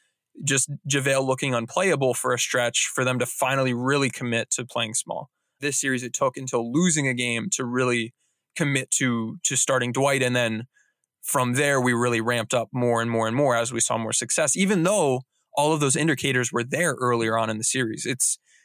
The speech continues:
it's almost a case of the coaching staff looking for, like, statistical evidence or very clear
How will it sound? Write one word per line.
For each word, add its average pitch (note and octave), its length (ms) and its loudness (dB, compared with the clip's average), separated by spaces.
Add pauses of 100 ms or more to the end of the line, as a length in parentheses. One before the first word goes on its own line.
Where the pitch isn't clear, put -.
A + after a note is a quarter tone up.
(120)
it's C3+ 160 0
almost F3 320 2
a D3 60 0
case C#3+ 380 0
of B2 360 2 (480)
the C#3 80 -2
coaching D3 320 0
staff C#3+ 260 0
looking B2+ 400 0
for, A#2+ 600 0
like, A#2+ 160 -6
statistical C3+ 580 0
evidence C#3 380 0
or A#2 200 0
very D#3 360 2
clear C#3+ 720 2